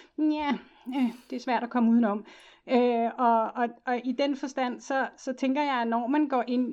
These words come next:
i et date, i et dating, øh, forløb, også i dag, hvor vi <laughs> har alle muligheder for at swipe den ene eller den anden vej, vi har mulighederne for faktisk at møde folk uden af egentlig at finde ud af, hvem de er.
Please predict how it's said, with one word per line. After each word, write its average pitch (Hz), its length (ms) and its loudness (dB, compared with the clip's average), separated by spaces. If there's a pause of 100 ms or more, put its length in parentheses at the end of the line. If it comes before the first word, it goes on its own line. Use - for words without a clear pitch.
i 233 380 0
et 233 220 -8
date, 208 300 -6 (240)
i 233 80 -2
et 226 120 -6
dating, 226 720 0
øh, 196 680 -10
forløb, 214 520 -2
også 233 300 -2
i 240 220 -4
dag, 233 340 -2
hvor 220 320 -4
vi 214 240 2 (360)
<laughs> - 460 -14
har 226 160 0
alle 233 220 0
muligheder 233 540 2
for 220 140 -4
at 214 260 -2
swipe 202 420 -6
den 208 120 -8
ene 220 160 -4
eller 233 140 -2
den 214 100 -6
anden 208 200 -6
vej, 202 260 -6
vi 214 160 -10
har 214 160 -8
mulighederne 226 640 0
for 226 300 0
faktisk 226 600 -6
at 208 200 -4
møde 214 280 0
folk 214 300 -4
uden 226 200 0
af 208 180 -6
egentlig 226 400 -6
at - 80 -14
finde 214 200 -6
ud 220 80 -4
af, 214 180 -10
hvem 208 180 -8
de 233 160 -8
er. 190 220 -8